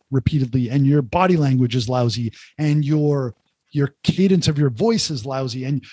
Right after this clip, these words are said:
you completely, you know, talk, you know, every second when you're up there because you don't wanna actually have any silence whatsoever, because then you would be able, you know, to actually realize that you're naked on stage and the void of your existence and, you know, the meaningless of life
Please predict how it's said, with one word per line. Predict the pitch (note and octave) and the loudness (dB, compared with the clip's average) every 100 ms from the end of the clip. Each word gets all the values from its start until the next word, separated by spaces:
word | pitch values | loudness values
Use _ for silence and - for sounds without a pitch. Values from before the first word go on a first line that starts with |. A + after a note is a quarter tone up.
| - | -4
you | D#3 D#3+ - | 0 0 -2
completely, | - G3+ A#3+ G3 D#3+ - - - | -4 -2 0 2 0 -4 -14 -2
you | E3 | 0
know, | |
talk, | C#3+ - G3 - - - - | 0 0 -2 -4 -16 -14 -4
you | D#3+ | -2
know, | |
every | - A3 | 0 0
second | - G#3+ G3 | 2 0 2
when | F3+ | 4
you're | E3+ | 4
up | G3+ | 4
there | F#3+ | 2
because | D3 D#3 C#3+ | 0 0 2
you | E3 | 2
don't | F3+ | 2
wanna | G3 F#3 | 0 -4
actually | D#3+ F3 - E3+ D#3 B2+ _ _ - | -4 -4 -2 0 0 -2 _ _ -4
have | F3 D3+ - | -2 -2 0
any | B3 A3+ | 2 2
silence | - F#3+ G3+ - | 0 2 2 2
whatsoever, | F3+ F#3 F3 A3+ | 0 2 2 0
because | F3 D3+ D3 | -4 -6 -4
then | F3+ F#3 E3+ - - - | 0 2 2 0 -10 0
you | F3 | 2
would | C#3+ | 2
be | D3+ | -2
able, | F#3 F3+ D3+ _ - | -2 -2 -8 _ -6
you | F3+ | -2
know, | D3+ C#3+ | -2 -2
to | D#3+ E3 | -6 -8
actually | E3+ F3+ D3+ | -4 -2 0
realize | C3 G3 F3 D3+ A2 | 2 2 2 0 -2
that | C4 C#3 | -6 2
you're | D#3 D3+ B2+ _ - | 4 4 2 _ -2
naked | E3+ G#3 F#3+ | 0 2 0
on | E3+ F3 | 0 -4
stage | - - E3+ D3 | -6 -4 -4 -6
and | D#3 C3 G#2+ _ _ - | -6 -8 -10 _ _ -2
the | |
void | C#3 A#2 F3+ F#3+ | 0 4 4 4
of | D#3 | 2
your | C#3+ E3 D3+ C#3 | 2 2 2 -4
existence | D#3 B2 C3 F#3 F#3 D#3+ E3 | -12 -8 -2 -2 0 -2 0
and, | C#3+ C#3 - _ _ | 0 -2 -8 _ _
you | D#3+ D3+ | 0 2
know, | C#3+ | 4
the | |
meaningless | D3+ F#3+ G3+ F3+ D#3+ F3 | 4 4 4 2 0 -4
of | C3 | -8
life | E3 F3 - - | -6 -6 -6 -12